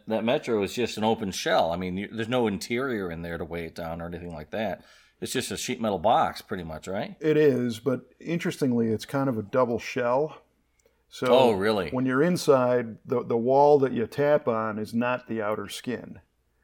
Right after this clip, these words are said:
Speaker 1: Oh, no kidding.
Speaker 2: Yeah, so it, it's a little heavier than we thought, but it's, um, but it's not like a,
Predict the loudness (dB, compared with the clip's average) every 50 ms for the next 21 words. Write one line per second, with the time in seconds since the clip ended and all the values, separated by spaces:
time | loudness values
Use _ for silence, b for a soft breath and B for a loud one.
0 | b b b -6 -2 -2 0 0 0 0 0 0 2 0 0 -2 -2 -2 -4 -4
1 | -4 -4 -8 -4 -2 -2 0 0 -2 -4 -6 -10 -10 -12 -12 -14 -6 0 2 4
2 | 4 4 2 0 0 0 0 0 0 -2 -2 0 2 4 6 6 6 6 6 8
3 | 8 8 8 6 4 2 0 2 2 2 2 2 0 -4 -8 _ _ -14 -4 -2
4 | 0 0 0 -2 -2 -4 -2 -2 0 0 -2 -4 -4 -6 -8 -10 -16 _ _ _
5 | _ _ _ _ _ _ -2 -2 -2 -2 -2 -2 -2 -2 -2 -2 -4 -4 -4 -6
6 | -8 -6 -6 -8 -10 -12